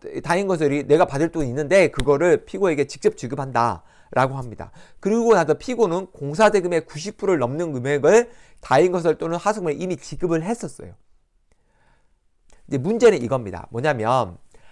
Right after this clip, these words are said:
하수급인에 대하여 직불 의무가 있는 원청이, 원청, 여기서는 이제, 어, 디벨로퍼의 위탁을 받은 신탁회사가 되겠죠. 이 신탁회사가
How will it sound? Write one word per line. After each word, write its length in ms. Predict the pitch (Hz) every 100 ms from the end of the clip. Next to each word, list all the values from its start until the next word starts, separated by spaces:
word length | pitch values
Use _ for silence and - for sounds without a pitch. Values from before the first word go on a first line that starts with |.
| -
하수급인에 920 | - 233 262 247 - - 240 233 214 202
대하여 400 | 143 135 135 135
직불 480 | - - _ 208 175
의무가 340 | 175 190 160
있는 440 | 123 127 156 202 - - -
원청이, 880 | 120 135 - 165 117 147 170 135 104
원청, 520 | 92 101 - 104 139 -
여기서는 360 | 113 151 156 131
이제, 200 | 151 - - _ _
어, 380 | - 107 113 117 - _ _ _ -
디벨로퍼의 1200 | 135 208 208 180 180 139 127 123 - 165 208 - - _ - 107 -
위탁을 420 | 123 180 175 143
받은 480 | 120 120 120 156 165
신탁회사가 640 | 247 285 220 160 113 104
되겠죠. 480 | 95 95 95 123 156 - - -
이 80 | 185
신탁회사가 960 | 254 240 220 208 123 120 131 98 -